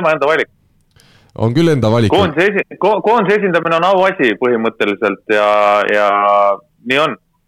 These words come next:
Speaker 2: Jah, aga ma
Speaker 1: Kurb on muidugi see, kurb on see, et ta mitte nagu, noh, üt-, öelnud siis varem, et
Speaker 2: Jah.
Speaker 1: ma ei taha tulla.
Speaker 2: Jah.
Speaker 1: Et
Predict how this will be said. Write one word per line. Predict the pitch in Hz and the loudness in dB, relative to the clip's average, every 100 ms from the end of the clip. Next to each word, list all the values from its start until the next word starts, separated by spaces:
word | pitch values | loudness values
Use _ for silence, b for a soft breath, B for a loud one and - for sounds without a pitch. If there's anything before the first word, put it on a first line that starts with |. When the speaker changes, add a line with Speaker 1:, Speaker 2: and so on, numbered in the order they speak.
| _ _ _ _ | _ _ _ _
Speaker 2:
Jah, | 82 82 95 98 _ 87 | -10 -8 -8 -12 _ -6
aga | 90 | -4
ma | 107 | -2
Speaker 1:
Kurb | 117 208 151 | 0 0 -2
on | 151 | -2
muidugi | 165 156 147 | -2 -2 -2
see, | 185 208 139 | 0 0 -2
kurb | 170 202 156 | -2 0 -2
on | 147 | -2
see, | 160 185 | 0 0
et | 151 - | -2 -2
ta | 139 139 143 143 135 | -2 2 2 0 -2
mitte | 143 - 139 139 | -6 -4 -4 -2
nagu, | 143 143 143 139 135 135 _ - _ _ _ _ | -2 0 2 2 0 -4 _ -20 _ _ _ _
noh, | 139 135 - - | -6 -6 -6 -2
üt-, | 185 202 | -2 0
öelnud | 185 175 147 143 | 0 0 -2 -4
siis | 151 175 | -4 0
varem, | 202 127 92 - _ _ - | 0 0 -4 -10 _ _ -6
et | 107 | -4
Speaker 2:
Jah. | |
Speaker 1:
ma | 87 117 | -2 -2
ei | 113 | 0
taha | 123 107 | 0 0
tulla. | 135 107 92 - _ _ _ _ | 0 0 -2 -6 _ _ _ _
Speaker 2:
Jah. | 85 110 | -6 -4
Speaker 1:
Et | 90 | -6